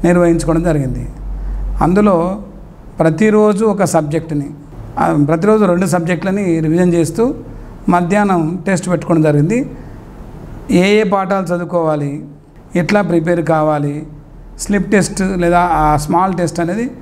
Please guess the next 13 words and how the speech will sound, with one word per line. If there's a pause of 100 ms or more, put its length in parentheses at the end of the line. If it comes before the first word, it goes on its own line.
(640)
ఆయా
సబ్జెక్ట్
టీచర్లే
ఇవ్వడం
జరిగింది. (440)
ఆ
తర్వాత (600)
మనం (180)
ఫస్ట్
round
of
practice
test